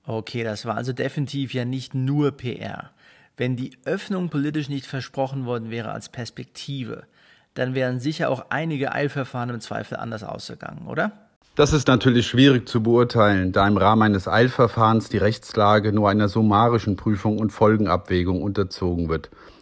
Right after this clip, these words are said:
Speaker 2: Auf jeden Fall aber haben die Gerichte praktisch alle darauf verwiesen, dass die Maßnahmen ja bald beendet werden und deswegen alles nicht so schlimm sei,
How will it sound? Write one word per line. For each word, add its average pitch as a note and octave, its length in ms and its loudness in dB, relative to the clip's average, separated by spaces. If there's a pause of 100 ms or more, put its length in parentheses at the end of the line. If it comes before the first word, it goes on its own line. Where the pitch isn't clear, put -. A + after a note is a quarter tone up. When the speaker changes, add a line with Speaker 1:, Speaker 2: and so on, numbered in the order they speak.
Speaker 2:
Auf - 160 -4
jeden D3+ 280 4
Fall G2+ 280 4
aber G#2 200 4
haben G#2+ 180 4
die G#2+ 100 2
Gerichte A2+ 460 0
praktisch - 640 -4
alle C#3 200 4
darauf F2+ 300 2
verwiesen, G#2 540 -2 (260)
dass G2 160 -4
die G#2 120 0
Maßnahmen G#2+ 580 4
ja G#2 100 6
bald G2 300 4
beendet B2+ 480 2
werden A#2+ 320 6
und G#2 100 -2
deswegen G#2 500 0
alles A#2+ 240 0
nicht G#2+ 200 0
so G#2+ 80 -2
schlimm A2+ 320 4
sei, F2 260 4